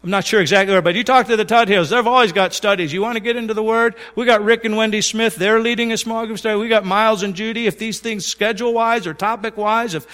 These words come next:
there are places where you can get involved in a small group so that the body of Christ can minister into you.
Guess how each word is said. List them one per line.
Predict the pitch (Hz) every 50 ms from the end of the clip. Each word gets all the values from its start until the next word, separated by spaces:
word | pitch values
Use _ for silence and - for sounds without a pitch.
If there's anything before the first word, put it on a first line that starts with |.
| - - - -
there | - 220 277 294
are | 262 226
places | - - 262 277 302 254 - 240 180
where | 185 220
you | 247
can | 269 233
get | 254 226 247
involved | 233 196 233 269 277 269 208 247
in | 233 226
a | 208
small | - - 233 240 247 240
group | 185 214 294 294 220 -
so | - 233
that | 226 226
the | 202 220
body | 180 240 247 262 262 262
of | 247 180 - -
Christ | - - 285 302 269 - - - - - - - _
can | - 226 202 202
minister | 226 262 269 269 - - - 254 254 254
into | 233 262 277 285 247 - 262 269
you. | 240 214 202 175 151 135 123